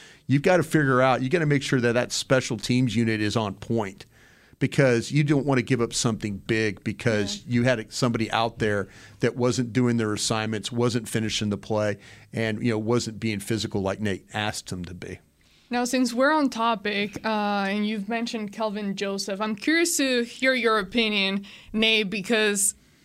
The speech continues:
Speaker 2: I feel like, you know, I'm on Cowboys Break, then
Speaker 1: Yeah.
Speaker 2: I do the Spanish shows, and hearing other people talk about him makes me feel like, okay, am I going crazy for being this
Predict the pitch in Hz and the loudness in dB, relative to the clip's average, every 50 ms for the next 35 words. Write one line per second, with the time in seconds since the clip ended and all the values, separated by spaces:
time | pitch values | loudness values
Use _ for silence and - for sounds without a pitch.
0 | _ _ _ _ _ - 226 240 233 - 285 285 277 269 226 - 151 226 214 233 | _ _ _ _ _ 2 2 2 2 4 6 8 8 8 6 2 0 0 0 2
1 | 247 226 208 202 208 220 226 240 240 233 220 220 247 226 226 226 254 269 - - | 4 6 6 6 4 4 4 4 4 2 2 2 2 4 4 4 2 0 0 2
2 | 202 196 190 190 190 196 196 214 214 208 214 196 233 233 240 240 233 - 240 226 | 2 4 4 4 2 2 2 2 2 2 2 0 0 0 0 0 2 2 2 2
3 | 220 214 226 226 - 226 196 190 190 196 196 220 214 202 202 202 196 196 - - | 2 2 0 2 2 4 4 4 2 2 2 2 2 2 2 0 -2 -4 -8 -12
4 | - - - - 269 254 262 269 269 262 269 240 254 240 262 254 247 254 262 262 | -20 -16 -4 0 2 4 6 4 4 4 4 2 4 6 4 2 2 2 0 0
5 | 247 247 247 233 226 208 - 247 226 226 226 - 240 220 202 214 208 202 196 196 | 0 2 2 0 0 2 2 2 2 2 2 0 0 2 2 4 4 4 2 0
6 | 214 - - - 277 330 320 277 233 226 226 254 277 - - - - - - - | -4 -8 -4 0 2 4 4 4 4 2 2 0 -2 -4 -10 -18 -20 -20 -20 -12
7 | _ - 233 233 240 240 269 254 240 262 247 233 220 220 226 233 233 - 226 214 | _ 2 2 2 4 4 2 2 2 4 4 4 4 4 2 2 2 4 4 4
8 | 214 226 240 247 269 254 285 294 302 277 277 - - 240 240 269 277 - 269 277 | 4 4 2 4 4 4 4 4 4 4 2 4 4 4 4 4 2 2 2 2
9 | - 269 226 202 226 233 233 240 233 220 202 220 220 233 226 - - - | 4 2 2 2 2 2 2 2 2 4 4 4 4 4 2 0 -4 -6